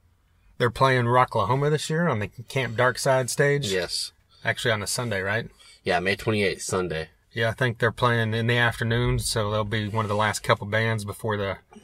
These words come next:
Speaker 1: the main gates open.
Speaker 2: Okay.
Speaker 1: So be over there. You have no excuse.
Speaker 2: That's right.
Speaker 1: The music never stops now at Rocklahoma for the most part.
Speaker 2: Never.
Speaker 1: You know, I mean, it'll stop from, like, four in the morning until what time's
Speaker 2: Nine?
Speaker 1: Chris's start? Nine.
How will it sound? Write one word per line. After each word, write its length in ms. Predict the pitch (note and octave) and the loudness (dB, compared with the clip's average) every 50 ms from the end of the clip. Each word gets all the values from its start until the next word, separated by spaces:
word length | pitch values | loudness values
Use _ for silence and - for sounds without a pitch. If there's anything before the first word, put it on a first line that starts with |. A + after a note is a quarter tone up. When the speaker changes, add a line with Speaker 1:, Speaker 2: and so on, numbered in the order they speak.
| - _ - | -20 _ -8
Speaker 1:
the 60 | - | -4
main 300 | G#2+ A2 A2+ A#2 A#2 A#2 | -2 -2 0 0 0 2
gates 260 | A2 A#2+ A#2 G2+ - | 4 4 4 4 4
open. 380 | C3 C3 - - D3 C3+ C3 - - | 4 4 4 4 0 0 -2 -4 -6
Speaker 2:
Okay. 340 | F#2 E2 - G2 F#2 G2 G2 - _ _ - | -6 -4 -4 -2 -4 -4 -4 -8 _ _ -6
Speaker 1:
So 400 | - - - G#2+ F#2+ F#2 F2 - _ _ - A2 | -2 0 0 0 0 -2 -6 -8 _ _ -8 -2
be 180 | G#2 A#2+ A#2+ A#2 | 0 2 2 2
over 160 | A#2 A2 A2+ | 2 2 2
there. 140 | A#2+ A#2 A#2 | 2 2 2
You 140 | A#2 A2 F#2+ | 0 0 -2
have 160 | A2 A2 G2+ | -2 -2 -2
no 160 | G#2 A2 A2 | -2 -4 -4
excuse. 640 | G2+ - - - - - A#2 A2+ A2+ - - - - - | -4 -4 -4 -6 -4 -4 -4 -2 -2 -2 -2 -4 -6 -10
Speaker 2:
That's 160 | D#2+ D#2 - | -12 -8 -6
right. 280 | F2 E2 E2 E2 E2 - - - - | -4 -4 -4 -4 -6 -8 -12 -8 -4
Speaker 1:
The 80 | A#2+ | -2
music 320 | G#2+ A2 A2+ G#2+ A2 A2 G#2 | -2 0 -2 -2 -4 -4 -4
never 260 | G#2 A2+ A#2 G#2+ G#2 | -2 -2 -2 -2 -4
stops 460 | - - - - A#2+ A2 G#2+ - - - | -6 -6 -4 -4 -4 -4 -4 -6 -8 -6
now 160 | G#2 F#2+ F2+ | -6 -8 -8
at 80 | F#2 | -6
Rocklahoma 480 | G2+ F#2+ F#2 - - F#2+ F#2+ F#2+ F#2 - | -4 -6 -6 -6 -6 -8 -8 -8 -8 -6
for 60 | - | -4
the 80 | A2 A2+ | -2 0
most 260 | B2 C3+ C3+ - - | 2 2 2 0 0
part. 200 | F#2 F#2 F#2 E2+ D#2 | -2 -2 -2 -2 -4
Speaker 2:
Never. 120 | D2+ - _ _ _ _ _ | -10 -14 _ _ _ _ _
Speaker 1:
You 120 | - A2 G#2 | -8 -6 -4
know, 80 | G2 G2 | -4 -2
I 20 | G2+ | -2
mean, 160 | G2+ G2+ G#2 | -2 -2 0
it'll 140 | G#2+ G#2+ G2 | 0 0 0
stop 320 | - - - A2+ G#2+ - - _ - | 0 2 2 2 2 0 -4 _ -12
from, 100 | G2+ G#2+ | -8 -4
like, 180 | G#2 G2+ G#2 - | -2 -2 -2 -4
four 280 | - - - A2 G#2+ G#2 | -4 -6 -4 -4 -2 -4
in 40 | G2+ | -4
the 60 | G2+ | -4
morning 260 | G#2 G2+ G2+ G2+ G2+ | -4 -4 -4 -4 -6
until 340 | G2 - - G2+ F#2 F#2+ - _ _ _ _ _ _ _ _ _ _ _ _ _ _ _ _ _ - | -6 -6 -6 -6 -6 -8 -10 _ _ _ _ _ _ _ _ _ _ _ _ _ _ _ _ _ -12
what 140 | A2+ F2+ F2 | -8 -4 -2
time's 240 | B2+ B2 A2 F#2+ | 0 0 0 0
Speaker 2:
Nine? 100 | F#2+ G#2 | 0 2
Speaker 1:
Chris's 260 | A2+ B2+ - - G#2+ - | 2 2 0 0 -4 -4
start? 280 | - A#2 A2 G#2 G2+ A2+ B2 | -2 -2 -2 -2 -2 -6 -8
Nine. 400 | C3 B2 A#2 A#2 A2+ A2 A2 G2 | -4 -2 0 0 0 0 -2 -4